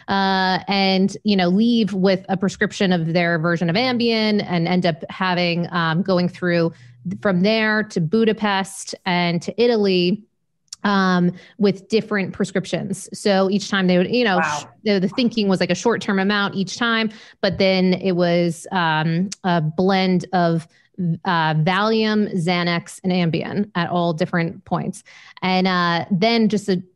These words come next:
Speaker 1: total fear of, uh, okay, so one, these aren't really actually working that much anyway, 'cause I was so,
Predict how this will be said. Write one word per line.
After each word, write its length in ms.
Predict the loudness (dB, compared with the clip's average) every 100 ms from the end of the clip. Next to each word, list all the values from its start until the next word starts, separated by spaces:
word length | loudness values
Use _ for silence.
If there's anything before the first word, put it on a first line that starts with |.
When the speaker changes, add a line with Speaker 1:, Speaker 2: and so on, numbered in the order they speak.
| _
Speaker 1:
total 360 | -2 0 2
fear 480 | 0 0 2 2 2
of, 480 | 2 2 4 2 -2 -14
uh, 200 | -10 -8 -6 -2
okay, 540 | 0 2 2 0 -2 -6
so 320 | -2 2 4
one, 540 | 4 4 4 2 2 2
these 240 | 0 0 0
aren't 280 | 0 -2 -4
really 540 | -2 0 2 0 -2 -6 -4
actually 360 | -2 -2 -2
working 380 | 0 0 0 0
that 140 | 0 0
much 240 | -2 -2 -2
anyway, 440 | -2 0 0 0
'cause 180 | -4 -2
I 60 |
was 140 | -2 -4
so, 720 | -6 -2 0 2 2 0 -2